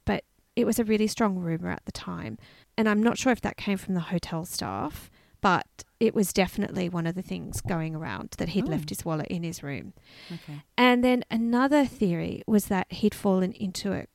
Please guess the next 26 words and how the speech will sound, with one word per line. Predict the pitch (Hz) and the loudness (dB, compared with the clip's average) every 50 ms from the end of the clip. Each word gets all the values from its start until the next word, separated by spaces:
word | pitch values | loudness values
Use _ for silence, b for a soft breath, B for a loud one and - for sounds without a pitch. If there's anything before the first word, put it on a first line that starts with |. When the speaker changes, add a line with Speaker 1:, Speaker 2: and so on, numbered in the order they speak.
| _ - | _ -12
Speaker 1:
crevasse. | - - 180 170 175 135 92 - - - - - - - b b b b b b b b - | -4 -4 -2 -2 0 -2 -4 -4 -6 -8 -10 -10 -10 -12 b b b b b b b b -2
And | - 220 220 208 202 202 202 - - - - _ _ _ - | 0 2 2 2 2 0 -2 -4 -6 -8 -10 _ _ _ -4
we, | 240 226 240 240 247 - _ | 4 4 6 6 4 2 _
it, | - 202 - - | 2 2 4 4
it | 233 240 - 220 220 | 4 4 4 10 10
was, | 254 240 - - - _ _ | 10 10 10 4 -4 _ _
it | - - 220 226 | 0 0 4 4
was | 240 240 - | 4 4 4
crazy | - - 254 233 233 - - 226 | 4 8 8 10 10 8 6 6
rumours | 196 190 180 175 170 - 175 - | 6 6 4 4 0 -4 -6 -6
that | - 196 - | -6 -6 -6
he | 170 - 233 220 214 208 220 - _ _ - | -4 -2 -2 0 0 -2 -4 -6 _ _ -12
had | - - 220 - - | -10 -8 -8 -4 0
either | 214 208 202 233 233 | 2 2 2 2 0
fallen | - - 240 233 220 202 | 2 2 4 4 4 2
into | 185 185 - - 202 | 0 -2 -2 -6 -8
a | - | -8
crevasse | - - - 196 175 165 101 - 233 - - | -4 -2 -2 -2 0 -2 -4 -4 -4 -6 -4
that | - 214 - | -4 -4 -4
was | - 180 - - - - - 196 | -4 -8 -8 -10 -12 -14 -14 -12
really, | 196 190 196 208 220 220 233 254 | -6 -2 0 2 2 2 2 2
really | 240 233 202 202 | 2 2 2 2
remote | 196 185 185 175 175 - - 233 214 170 - - - b b b b b b b b | 0 -2 -4 -4 -4 -2 0 0 0 0 -4 -10 -14 b b b b b b b b
or | - 208 190 | -2 -2 0
so | - - - - - 240 214 214 220 214 | -2 -2 -6 -2 2 4 4 6 4 4
deep | - - 190 170 131 - - - | 2 0 -2 -2 -2 -6 -8 -10